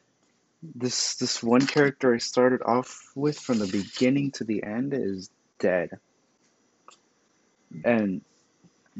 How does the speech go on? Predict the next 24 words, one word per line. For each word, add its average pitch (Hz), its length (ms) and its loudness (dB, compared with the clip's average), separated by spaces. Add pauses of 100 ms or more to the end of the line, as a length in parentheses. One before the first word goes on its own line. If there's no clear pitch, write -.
(300)
gosh, 135 380 2
do 110 80 2
I 107 40 4
feel 107 180 0
bad 101 220 0
for - 120 -20
Clementine 101 600 -2
too, 107 260 -4 (180)
'cause 104 520 -4 (1500)
he 123 100 2
was 135 100 2
like 156 160 4
a 110 60 0
father 120 400 0
figure 104 320 -2
to - 120 -6
her, 104 260 -2
you 107 160 -6
know, 117 280 -2
taking 104 340 -2
care 113 240 0
of 113 120 -2
her. 113 280 -2 (960)
And 104 380 -2